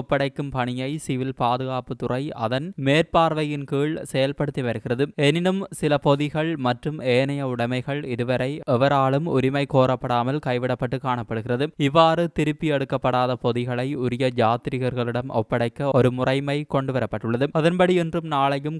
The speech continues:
கண்டி ஏரியிலுள்ள ஜோய் படகு சேவை தளத்திற்கு முன்னால் கைவிடப்பட்ட பொதிகளை உரியவர்கள்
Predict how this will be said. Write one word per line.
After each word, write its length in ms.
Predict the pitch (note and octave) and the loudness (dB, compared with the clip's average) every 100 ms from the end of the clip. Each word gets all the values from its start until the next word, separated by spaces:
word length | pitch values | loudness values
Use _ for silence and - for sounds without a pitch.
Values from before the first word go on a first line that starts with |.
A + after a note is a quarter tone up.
| C#3 | -2
கண்டி 360 | C3 C#3 C#3 D3 C3 A#2+ | -4 -4 -4 -4 0 0
ஏரியிலுள்ள 500 | B2+ C3 B2 A#2+ B2 D#3+ F#3 B2 | 2 0 0 2 2 2 0 0
ஜோய் 320 | C3+ D3 E3+ F3 | 4 6 6 2
படகு 300 | C#3+ C#3 D3 C#3 | 0 0 0 -4
சேவை 260 | D3 C3 C3+ B2+ | -2 0 0 -2
தளத்திற்கு 460 | B2 A#2+ B2 - A#2+ A#2 | -4 -4 -6 -6 -6 -6
முன்னால் 360 | A#2 A#2+ C#3 C3+ | -4 -2 -2 -2
கைவிடப்பட்ட 540 | A#2 A#2+ A#2+ A#2+ B2+ B2 | -2 -2 -2 -4 -4 -2
பொதிகளை 400 | A#2 A#2 B2 B2 C3+ A#2+ | 0 0 -2 -4 -2 -2
உரியவர்கள் 520 | A#2 A#2+ A#2+ B2 C3+ | 0 0 -2 -2 -4